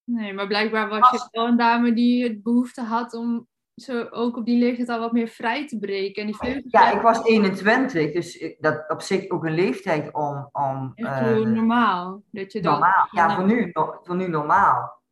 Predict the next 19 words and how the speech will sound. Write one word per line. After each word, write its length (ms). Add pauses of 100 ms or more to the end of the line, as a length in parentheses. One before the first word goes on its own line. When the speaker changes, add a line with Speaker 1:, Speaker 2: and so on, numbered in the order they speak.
(140)
Speaker 1:
Ja. 180
Speaker 2:
Maar 140
we 40
praten 380
nu 140
wel 280
over, 520
eh, 960
negentien 420
drieëntachtig. 880 (360)
Speaker 1:
Ja. 260
Speaker 2:
Dus 120
we 60 (120)
praten 260
wel 160
een 80
heel 180
stuk 360
terug. 400